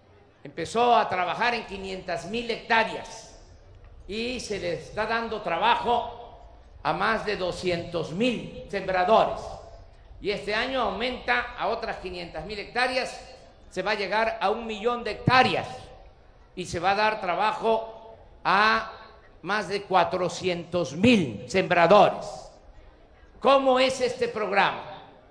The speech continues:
El que tiene su tierra, ya lo dije, si es ejidatario, pequeño propietario, comunero, se le da un apoyo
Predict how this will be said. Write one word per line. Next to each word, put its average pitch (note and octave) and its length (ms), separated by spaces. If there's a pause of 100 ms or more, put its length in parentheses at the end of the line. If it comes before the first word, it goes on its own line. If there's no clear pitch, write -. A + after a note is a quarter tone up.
(420)
El C#3 120
que F#3 120
tiene A#3 300
su F3 180
tierra, C4 540 (840)
ya F3 460
lo D3+ 120
dije, C4 840 (420)
si E3+ 380
es - 400 (140)
ejidatario, A#3+ 840
pequeño F#3 360
propietario, F3+ 640
comunero, E3 580 (920)
se G#3 220
le F#3 120
da A3+ 220
un B3+ 140
apoyo B3+ 500